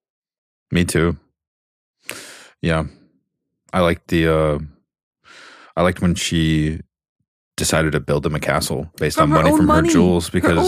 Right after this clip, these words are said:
Speaker 2: own
Speaker 1: she was
Speaker 2: money.
Speaker 1: like, "The Night Fort is creepy and it's kind of a long trip, and s-, you guys just, the vibe is not right here. Let's do something else." And she builds it. She pays for it to be built with her own money. And just a, a nice thing. Put, put her money where her mouth is. You know, she,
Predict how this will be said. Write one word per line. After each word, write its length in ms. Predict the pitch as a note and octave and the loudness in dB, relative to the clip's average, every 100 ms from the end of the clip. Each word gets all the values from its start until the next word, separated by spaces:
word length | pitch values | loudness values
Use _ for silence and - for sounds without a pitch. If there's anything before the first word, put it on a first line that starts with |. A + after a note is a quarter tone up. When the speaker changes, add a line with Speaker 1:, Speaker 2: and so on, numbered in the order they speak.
| F#4 | 0
Speaker 2:
own 60 | G4 | 0
Speaker 1:
she 120 | G4+ | 0
was 80 | F4+ | 0
Speaker 2:
money. 60 | A3 | 0
Speaker 1:
like, 40 | |
"The 60 | A#2 | 0
Night 160 | C3+ | 0
Fort 240 | - C3+ A2 | 2 0 2
is 140 | A#2 | -2
creepy 420 | - F#2+ E2+ C2+ - | 0 -2 -2 -8 -6
and 160 | E2+ E2+ | -2 -2
it's 280 | D#2 - - | -2 -6 -6
kind 220 | - A#2 | -2 2
of 60 | |
a 20 | G#2 | 2
long 180 | F#2+ | 2
trip, 320 | F2+ E2+ D2+ - | 2 0 0 -2
and 180 | C#2 C#2+ - - - - - | -8 -10 -16 -20 -18 -20 -20
s-, 180 | - - _ - | -20 -20 _ -2
you 120 | C#3+ | 0
guys 200 | C#3+ - | 0 0
just, 220 | B2 - | -4 -4
the 100 | F#2 | -2
vibe 260 | D#2+ G2+ F#2+ | 2 2 0
is 80 | D#2 | -2
not 140 | D2+ | -2
right 200 | - C2 | -4 -10
here. 240 | - - - - | -10 -16 -12 -4
Let's 200 | E2+ - | -2 -2
do 120 | F#2 | -2
something 340 | - C#2+ C2+ | -2 -6 -8
else." 300 | C2 - - - | -10 -12 -12 -6
And 120 | E2 | -4
she 160 | - F#2 | 0 0
builds 320 | E2 D2+ C#2 | 0 0 0
it. 220 | D2 B1+ - | -4 -4 -6
She 180 | - | -6
pays 240 | - E2+ - | -2 -2 -2
for 160 | - | -4
it 80 | - | -6
to 60 | - | -6
be 120 | C#2+ | -12
built 300 | - - - _ - | -10 -12 -12 _ -14
with 140 | C#2 | -10
her 120 | C#2+ | -10
own 140 | C2 C2 | -10 -10
money. 320 | C2+ C2+ C#2 - | -12 -12 -14 -14
And 80 | - | -2
just 240 | B2+ - | -2 -2
a, 60 | - - - - _ _ _ _ - | -8 -14 -18 -18 _ _ _ _ -10
a 40 | |
nice 340 | D#2 D#2 D#2 - | -4 -2 -2 -4
thing. 180 | D2+ | -6
Put, 260 | - G#2+ F2+ | -4 -4 -4
put 120 | - | -2
her 80 | B2+ | 0
money 220 | A#2 A2 | 2 2
where 140 | G#2 G#2 | 2 2
her 60 | |
mouth 280 | E2+ G2 - - | 2 0 -2 -8
is. 160 | - - | -10 -10
You 60 | |
know, 140 | C2 D2+ | -8 -6
she, 220 | - | -2